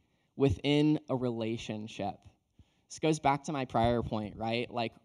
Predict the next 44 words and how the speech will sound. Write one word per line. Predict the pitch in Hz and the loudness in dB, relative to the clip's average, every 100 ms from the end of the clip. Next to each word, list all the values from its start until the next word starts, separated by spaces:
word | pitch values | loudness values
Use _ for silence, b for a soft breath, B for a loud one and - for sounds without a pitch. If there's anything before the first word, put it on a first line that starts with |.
| - | -8
with | 113 - | -8 -8
the | 120 | -10
church | - 127 - - | -4 -4 -4 -10
trying | 127 120 123 - | -8 -6 -8 -8
to | 131 | -12
correct | - 123 120 127 - | -8 -6 -4 -6 -8
people | 131 120 120 | -10 -6 -6
who | 120 110 | -6 -8
we're | 113 | -6
not | 117 110 | -8 -8
in | 123 | -8
relationship | 113 113 110 110 110 104 - 98 - | -10 -10 -10 -12 -12 -12 -10 -12 -10
with. | 107 107 - _ b b b | -10 -10 -12 _ b b b
But, | - 151 - 139 | 0 0 0 2
but | 156 120 | 2 4
the | 165 | 2
same | - 170 185 | 4 2 2
thing | 190 | 0
happens | 175 160 156 139 | 0 0 -2 -2
interpersonally | 139 131 127 - 120 120 117 110 107 107 | -2 -2 -6 -4 -6 -4 -6 -6 -8 -10
too, | - 123 113 113 - | -8 -4 -4 -6 -10
I | - | -14
think. | 113 117 107 - b b b | -10 -8 -8 -12 b b b
So | - 156 160 175 | -4 0 2 2
many | 175 170 165 | 2 0 -4
times | - 139 147 | -6 -6 -6
I | 139 | -6
think | 143 135 | -6 -6
we | 131 | -4
go | 127 135 | -2 -2
wrong | 127 113 113 120 143 165 b b b | -2 -6 -6 -6 -8 -10 b b b
when | 135 139 | 0 4
we | 143 | 4
try | - 113 139 | 2 4 4
to | 151 | 4
offer | 117 127 139 | 2 -2 -2
feedback | 127 - 117 120 143 156 | -6 -4 -4 0 0 -2
to | - | -6
someone | 165 156 165 175 | -4 0 0 -2
who | 139 156 | -2 0
we | 139 | 2
don't | 143 147 156 - | 2 2 0 -4
actually | 131 - 143 123 120 | -10 -6 -6 -4 -4
know, | 107 113 107 107 | -4 -6 -6 -10